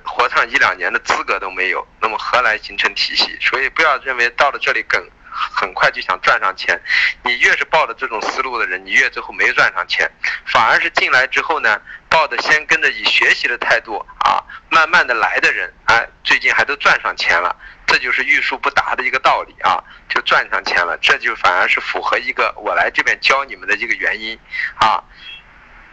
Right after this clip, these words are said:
有肯学的，也有肯教的，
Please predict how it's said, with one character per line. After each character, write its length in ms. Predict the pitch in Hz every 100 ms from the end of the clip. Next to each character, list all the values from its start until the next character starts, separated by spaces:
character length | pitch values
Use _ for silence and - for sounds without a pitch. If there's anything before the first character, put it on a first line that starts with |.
| - - - -
有 180 | - 143
肯 260 | - - 98
学 240 | - 98
的， 200 | 123 110 - -
也 120 | 117
有 100 | 110
肯 220 | - 90 -
教 280 | 117 117
的， 160 | 120 85